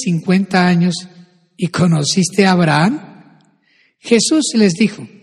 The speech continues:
"Les aseguro que desde antes de Abraham existía yo". Ellos agarraron piedras para tirárselas, pero Jesús se escondió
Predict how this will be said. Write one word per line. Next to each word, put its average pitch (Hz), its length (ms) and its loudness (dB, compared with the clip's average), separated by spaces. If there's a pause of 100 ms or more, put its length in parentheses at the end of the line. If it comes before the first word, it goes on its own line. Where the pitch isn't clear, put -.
(920)
"Les 143 200 -2
aseguro 165 560 2
que 175 300 2
desde 156 440 0
antes 220 440 0
de 165 120 0
Abraham 156 640 0
existía - 720 -2
yo". 185 240 0 (1400)
Ellos 190 380 2
agarraron 190 720 0
piedras 190 640 0 (320)
para 156 260 0
tirárselas, 156 640 -2 (520)
pero 208 240 4
Jesús 277 500 0
se 233 160 2
escondió 185 680 2